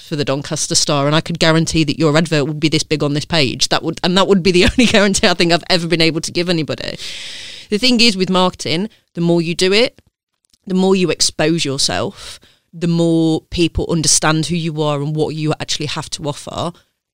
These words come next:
the bigger the reach you do get, the bigger the engagement, the better the understanding. And in reality, what you're trying to achieve is not pushing what you have to people, but when they're ready, they ask for you,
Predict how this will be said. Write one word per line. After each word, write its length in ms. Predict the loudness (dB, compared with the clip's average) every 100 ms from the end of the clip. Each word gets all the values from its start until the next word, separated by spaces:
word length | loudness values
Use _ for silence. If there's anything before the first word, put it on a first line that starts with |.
| _
the 80 | -2
bigger 240 | 0 2
the 100 | 0
reach 280 | -2 -6 -6
you 80 | -6
do 200 | -4 -4
get, 260 | -6 -12 -6
the 40 |
bigger 220 | -2 0
the 120 | 0 0
engagement, 640 | 0 -4 -4 -8 -10 -12
the 60 | -8
better 280 | -6 -6
the 120 | -4 -4
understanding. 800 | -2 -2 -2 -4 -6 -10 -14 -8
And 320 | -4 -4 -4 -8 _ _ _
in 160 | 0 4
reality, 400 | 4 4 2 -2
what 140 | -4
you're 80 | -4
trying 260 | -2 -2 -2
to 100 | -4
achieve 340 | -4 -4 -4 -6
is 280 | -6 -6 -6 -12 -20 -20 _ _ _ _ _ _ -6
not 320 | -4 -4 _
pushing 460 | 0 2 2 2
what 140 | 0 0
you 120 | -2
have 420 | 0 0 0 -4 -16 _ _ _ _
to 100 | -6
people, 640 | -2 -2 -4 -2 -2 -4 -10 _ _
but 80 | -4
when 260 | 0 0
they're 160 | 0 -2
ready, 480 | -2 0 -2 -2 -8 _
they 120 | -12 -8
ask 460 | -6 -2 -2 -4 -18 _ -20
for 320 | -10 -4 0
you, 360 | 2 0 -2